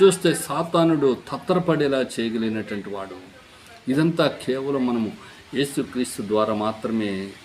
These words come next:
మనము చూడగలము, యేసుక్రీస్తులో మాత్రమే మనం దీన్ని అనుభవించగలం ప్రియులారా.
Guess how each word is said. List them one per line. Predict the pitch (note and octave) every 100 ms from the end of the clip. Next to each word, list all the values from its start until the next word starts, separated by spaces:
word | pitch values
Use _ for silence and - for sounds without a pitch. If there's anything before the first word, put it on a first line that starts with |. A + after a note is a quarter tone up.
| -
మనము | G#2 G#2 G2+
చూడగలము, | G2+ - B2+ C3+ A#2+ G#2+ F#2 F2+ -
యేసుక్రీస్తులో | C3 D3 D3 C3 B2 C3+ - B2+ A#2+
మాత్రమే | A2+ B2 - C3 A#2+ G2 - - - - G#2+
మనం | A#2 G#2+
దీన్ని | A2 G#2+ G#2 G#2 G2+
అనుభవించగలం | A#2 D#3 D#3 C#3+ B2 A#2 A2
ప్రియులారా. | G2+ G#2+ G#2 G2+ F#2+